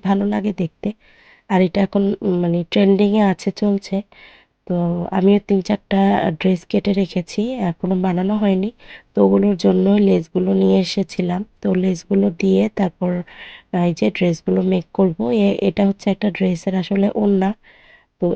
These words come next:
এটার সাথে আমি যে বেগুনি কালারের লেসটা নিয়ে এসেছিলাম, এটার সাইডে লাগাবো। তো আসলে আমি আগেও বলেছিলাম যে আমি নিজের ড্রেসগুলো নিজে মেক করে পরতে অনেক বেশি পছন্দ করি, কিন্তু এখন একটু ব্যস্ত হয়ে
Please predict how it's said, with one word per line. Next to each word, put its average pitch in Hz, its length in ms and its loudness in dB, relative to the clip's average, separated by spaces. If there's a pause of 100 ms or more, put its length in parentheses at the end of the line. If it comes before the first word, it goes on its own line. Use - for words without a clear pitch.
এটার 196 300 2
সাথে 208 380 -4
আমি 185 280 0
যে 180 140 -2
বেগুনি 185 340 0
কালারের 190 400 0
লেসটা 185 380 -2
নিয়ে 196 180 2
এসেছিলাম, 202 600 -4
এটার 196 240 -4
সাইডে 175 420 -4
লাগাবো। 196 480 -4 (1120)
তো 220 60 0
আসলে 226 260 4
আমি 214 280 4
আগেও 208 360 2
বলেছিলাম 208 680 0
যে 220 120 -6
আমি 190 220 0
নিজের 190 400 0
ড্রেসগুলো 185 520 -2
নিজে 185 320 -2
মেক 180 280 -4
করে 196 200 0
পরতে 202 400 -4
অনেক 185 240 -2
বেশি 196 300 -4
পছন্দ 226 400 -4
করি, 196 240 -4 (580)
কিন্তু 208 180 -2
এখন 208 260 4
একটু 208 200 -2
ব্যস্ত 185 360 -2
হয়ে 196 220 4